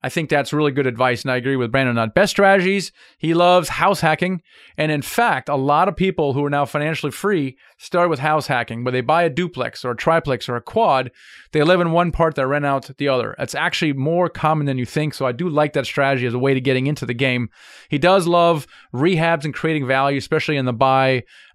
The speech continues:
and hold strategy. He talks about the burst strategy a lot. And then right now, his big love is mobile homes.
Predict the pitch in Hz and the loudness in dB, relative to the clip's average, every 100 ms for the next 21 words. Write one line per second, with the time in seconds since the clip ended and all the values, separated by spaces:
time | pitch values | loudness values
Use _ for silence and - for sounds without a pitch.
0 | - 135 123 - 190 190 160 156 135 131 | -10 -6 -6 0 2 2 0 0 2 2
1 | 123 117 143 131 127 113 113 143 - 143 | -2 -2 -4 -2 -4 -2 -2 0 0 -2
2 | 127 120 123 117 117 117 - _ - - | 0 -2 -2 0 0 0 -4 _ -20 -12
3 | 143 156 156 180 165 170 151 139 120 151 | -4 -2 0 0 2 2 2 0 0 0
4 | 143 143 135 131 123 131 139 127 123 98 | 2 2 2 0 0 -2 0 2 0 -2
5 | - - | -12 -20